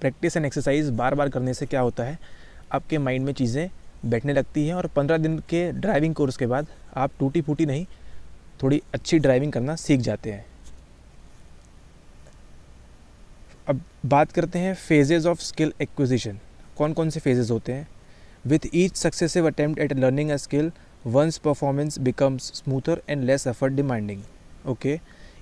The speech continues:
In other words, it becomes more spontaneous or automatic। और ये हैं हमारे Vin Diesel भाई साहब। तो ये जब गए थे Fast and Furious सेवन की shooting करने,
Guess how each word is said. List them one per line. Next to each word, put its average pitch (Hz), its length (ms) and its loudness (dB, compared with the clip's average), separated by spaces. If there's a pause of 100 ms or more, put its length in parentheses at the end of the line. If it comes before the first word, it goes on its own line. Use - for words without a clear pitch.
(120)
In 139 100 2
other 139 200 6
words, 160 340 2 (120)
it 139 200 0
becomes 147 380 0
more 151 120 2 (200)
spontaneous 156 840 -2
or 143 80 2 (140)
automatic। 123 440 -2 (1000)
और 147 160 4
ये 160 160 8
हैं 151 180 4
हमारे 143 240 2
Vin 131 180 2
Diesel 120 220 2
भाई 113 160 0
साहब। 107 220 -8 (580)
तो 131 60 2
ये 165 160 10
जब 175 260 4
गए 156 160 4
थे 170 140 0
Fast 143 280 -4
and 165 140 0
Furious 147 300 2
सेवन 147 320 2
की 156 60 2
shooting 143 320 0
करने, 139 280 -4